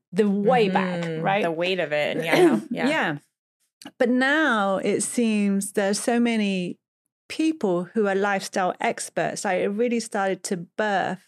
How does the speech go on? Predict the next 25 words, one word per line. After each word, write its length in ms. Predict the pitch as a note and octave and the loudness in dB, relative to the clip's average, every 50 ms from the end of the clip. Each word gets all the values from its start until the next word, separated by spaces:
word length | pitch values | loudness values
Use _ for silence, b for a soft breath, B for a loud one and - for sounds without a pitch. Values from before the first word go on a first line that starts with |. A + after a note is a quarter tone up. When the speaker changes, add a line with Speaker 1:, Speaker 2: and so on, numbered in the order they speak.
| _ - | _ -10
Speaker 2:
Mm. 500 | F#3+ F#3 F3+ F3 E3+ E3+ E3+ E3+ E3+ F3 - _ - | -8 -8 -8 -8 -10 -10 -10 -10 -10 -12 -14 _ 0
Speaker 1:
this 200 | G3 G#3+ G#3 - - - | 2 2 2 0 -2 -2
entrepreneurship 1000 | G#3+ A3+ A3 G#3 - - - - A3+ G#3+ G#3+ G#3+ G#3 G#3 G3+ - - F#3+ - - - | 0 2 2 2 0 -2 -2 0 0 2 2 2 2 0 0 0 -2 -2 -2 -2 -4
and 260 | - - - G3+ G3+ G3+ | -4 -2 0 0 2 2
this 180 | G3 G3+ - | 2 0 -2
spirit, 680 | - - - - - - A#3+ A3 G3+ F3+ D#3 - - - | -4 -8 -12 -8 -2 0 2 2 2 2 0 -2 -4 -4
and 240 | - F#3 F#3 F#3+ F#3+ | -4 -2 -2 -2 -2
people 300 | - A#3+ A3 - A#3 G#3+ | -2 -4 -2 0 0 0
want 240 | G3 G#3 G#3 G3+ | 0 0 0 0
to 60 | G3 F#3+ | -2 -2
take 300 | - G#3 G#3+ G3 - G#3+ | -2 -4 -4 -4 -2 -2
on 100 | G3+ G3 | -2 0
their 120 | G3 F#3+ | 0 0
own 200 | F3+ F#3+ G3+ G3 | 0 0 0 -2
self-development, 1000 | G3 - - G3+ F3 F3+ - - F#3+ F#3 G3 F#3 F3+ F3 E3+ E3+ D3+ D3 A#2 B2+ | -2 -2 -4 -4 -4 -4 -6 -10 -6 -2 -2 0 0 0 0 0 -2 -2 0 0
Speaker 2:
Mm-hmm. 160 | F#3 F#3 - F#3+ | 0 0 0 0
Speaker 1:
their 120 | - G3+ | 0 0
own 160 | A3 G#3+ G#3+ G3+ | 2 2 0 0
coaching, 520 | - - G3 E3+ - - - F3+ F3 F3 | -2 -2 -2 -4 -4 -4 -6 -4 -4 -2
their 180 | F3+ F3+ - - | -2 -2 -2 -2
own 220 | F#3 G3 F#3+ F#3+ | -2 0 0 -2
paths. 480 | F#3 - A3 G3+ F3+ D#3+ D#3 D#3+ - - - - | -2 -2 -2 -2 -2 -2 -4 -4 -8 -14 -12 -8
And 420 | F#3+ G3+ G3+ G3 G3 G3 G3+ G3+ - b b b b b b b b _ _ | -4 -2 -2 0 0 0 0 -2 -6 b b b b b b b b _ _
alongside 880 | - A3 A3 A3 A3 A3 A3 A3 - - C#4 D4 E4+ F4+ F4+ D#4+ D#4 - | 0 2 2 4 2 2 0 0 0 0 0 0 0 0 0 -2 0 0
that, 400 | - F3 E3 D#3+ D#3+ - - | 0 0 0 0 -2 -2 -4